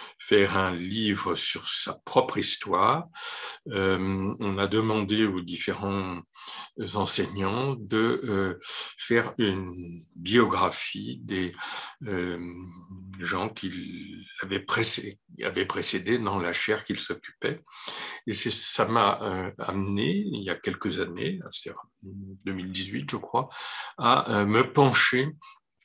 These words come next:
à nouveau sur l'histoire, euh, et la, la production, euh, de Bertrand Gilles,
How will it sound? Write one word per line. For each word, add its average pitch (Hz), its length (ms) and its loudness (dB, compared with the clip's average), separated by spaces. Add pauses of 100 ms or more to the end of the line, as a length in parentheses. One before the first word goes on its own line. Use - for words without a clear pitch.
(160)
à 117 120 4
nouveau 117 480 6
sur 101 360 2
l'histoire, 98 1160 0 (640)
euh, 92 420 0 (120)
et - 180 -6
la, - 180 -4 (800)
la - 100 -6
production, 117 960 0
euh, 95 680 0
de 101 220 6
Bertrand 107 460 4
Gilles, 107 500 -4